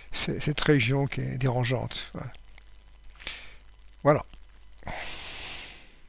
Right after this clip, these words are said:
Ici, on va envisager un autre type de cartographie.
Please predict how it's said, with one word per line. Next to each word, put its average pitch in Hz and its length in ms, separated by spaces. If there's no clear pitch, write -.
Ici, 208 340
on 139 80
va 139 160
envisager 131 640
un 127 140
autre 151 140
type 180 180
de 143 100
cartographie. 131 680